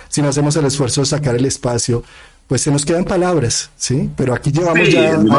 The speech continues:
Speaker 2: demagogia.
Speaker 1: medio. Chan, chan, chan, chan.
Speaker 2: El demagogia también, sí, ¿no? Eh, y es interesante porque Mercurio es el regente de, de este cuarto menguante, ya que es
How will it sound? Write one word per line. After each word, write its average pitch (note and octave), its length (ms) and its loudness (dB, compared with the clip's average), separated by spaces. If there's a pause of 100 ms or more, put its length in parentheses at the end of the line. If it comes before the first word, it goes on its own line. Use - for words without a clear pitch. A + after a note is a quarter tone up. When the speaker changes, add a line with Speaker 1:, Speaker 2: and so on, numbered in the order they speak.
(120)
Speaker 2:
demagogia. E3+ 60 2
Speaker 1:
medio. D3+ 500 0 (240)
Chan, - 240 -12
chan, A2+ 240 -4
chan, A#2+ 220 -4
chan. D3+ 200 -4 (360)
Speaker 2:
El - 140 2
demagogia A#2+ 600 0
también, F#2 400 -4 (100)
sí, E2 120 -6
¿no? E2+ 220 -6 (920)
Eh, G2+ 600 -2
y A2 140 -2
es B2 160 -2
interesante C3+ 500 -2
porque F2 480 -10 (180)
Mercurio G2+ 580 -2
es F#2 360 -2
el E2+ 220 -8
regente G#2+ 460 -4
de, - 680 -6
de G2+ 80 0
este F2+ 160 -4
cuarto E2+ 260 -4
menguante, G#2+ 560 0
ya E2 140 -6
que D#2+ 160 -6
es - 80 -8